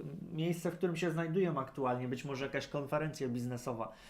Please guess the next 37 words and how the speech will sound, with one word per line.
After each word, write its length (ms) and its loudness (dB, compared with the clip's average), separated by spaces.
E, 120 -4
możesz 320 -2
puszczać 420 -4
reklamy 440 -4
na 340 0
wysyłanie 600 -2
wiadomości 600 0
do 120 -2
ciebie, 320 -6
do 180 -2
osób, 240 -6
które 240 -2
często 360 -6
wchodzą 360 -2
w 40 2
interakcję 520 -2
z 100 -12
fanpage'ami. 580 -4
E, 420 -6
praktycznie 760 0
nigdy 360 0
nie 120 2
było 160 0
tak 220 0
łatwo 280 0
się 160 -2
reklamować 800 0
i 260 -6
nie 180 -6
miałeś 440 -4
możliwości 680 -4
zacząć 500 -2
reklamy 500 -4
od 180 -8
tak 240 -2
niskich 420 -8
stawek. 480 2